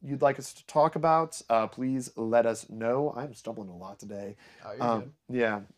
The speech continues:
Speaker 1: Uh, so if you have any suggestions or, uh, topics you want to talk about, please let us know. If you want to be a guest on the show, please, please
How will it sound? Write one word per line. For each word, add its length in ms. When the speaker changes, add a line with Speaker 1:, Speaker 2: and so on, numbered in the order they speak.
Speaker 1:
Uh, 400
so 160
if 80
you 40
have 80
any 60
suggestions 500
or, 320
uh, 200
topics 340
you 60
want 100
to 60
talk 160
about, 180
please 180
let 120
us 100
know. 180
If 120
you 60
want 100
to 40
be 60
a 60
guest 360
on 120
the 60
show, 460
please, 380
please 500